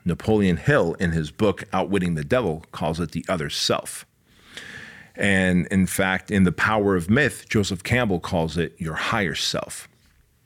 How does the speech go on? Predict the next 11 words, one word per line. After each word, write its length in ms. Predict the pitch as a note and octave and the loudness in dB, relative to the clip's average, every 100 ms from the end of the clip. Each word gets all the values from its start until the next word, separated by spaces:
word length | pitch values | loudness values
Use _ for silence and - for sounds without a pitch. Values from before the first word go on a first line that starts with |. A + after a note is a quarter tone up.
| _ _ _ - - - - - | _ _ _ -12 -12 -14 -6 2
Whether 180 | D3+ | 4
you 80 | G3+ | 6
call 180 | D#3+ D#3+ | 4 4
it 60 | C#3+ | 4
your 300 | B2 - - _ _ _ _ _ | 2 0 -8 _ _ _ _ _
other 200 | C3 A#2+ | 2 2
self 480 | - G#2 A2+ - - _ _ _ _ _ _ | 2 2 0 -4 -20 _ _ _ _ _ _
or 460 | A2+ A2+ G#2+ G#2+ G#2+ _ _ _ - | 4 6 6 2 -2 _ _ _ -4
your 100 | F#2 | 0
higher 340 | F2 B2 G#2+ | 2 2 0
self, 400 | E2+ D2 D#2+ - | 0 -2 -2 -4